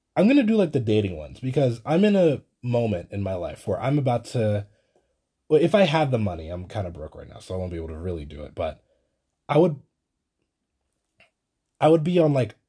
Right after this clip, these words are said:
a first date. Or I'd be dating, uh, be on a date, like, twice a week, you know? Just, like,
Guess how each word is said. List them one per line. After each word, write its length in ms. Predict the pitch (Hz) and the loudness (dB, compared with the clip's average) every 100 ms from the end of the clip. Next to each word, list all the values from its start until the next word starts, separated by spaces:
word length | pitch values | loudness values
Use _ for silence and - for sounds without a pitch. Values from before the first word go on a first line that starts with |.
| _ _ - | _ _ -12
a 80 | |
first 540 | 104 - 123 120 - 101 | -12 -2 0 0 -4 -2
date. 320 | 110 101 - _ _ _ _ _ _ _ _ _ _ _ _ _ _ _ _ _ _ _ _ _ _ _ _ _ _ _ _ | 0 0 -4 _ _ _ _ _ _ _ _ _ _ _ _ _ _ _ _ _ _ _ _ _ _ _ _ _ _ _ _
Or 220 | 139 127 | 2 4
I'd 160 | 117 135 | 4 0
be 340 | 147 147 127 | 2 2 0
dating, 600 | 101 117 123 120 104 92 - - | -2 -2 0 0 -2 -4 -10 -10
uh, 100 | 110 | -10
be 240 | 104 131 | -4 -2
on 120 | 123 | 0
a 80 | 113 | -2
date, 320 | 95 104 98 | -2 0 -2
like, 220 | 85 87 - | -4 -8 -8
twice 440 | - 110 104 - | -6 -4 -4 -4
a 60 | 92 | -8
week, 420 | 87 73 - _ _ _ _ _ _ _ _ _ - | -8 -14 -18 _ _ _ _ _ _ _ _ _ -4
you 120 | 110 | -2
know? 300 | 92 107 123 _ _ _ _ _ _ _ _ _ _ _ _ _ _ _ _ - | -2 -4 -6 _ _ _ _ _ _ _ _ _ _ _ _ _ _ _ _ -6
Just, 240 | 117 104 | -4 -2
like, 220 | 120 98 | 0 -2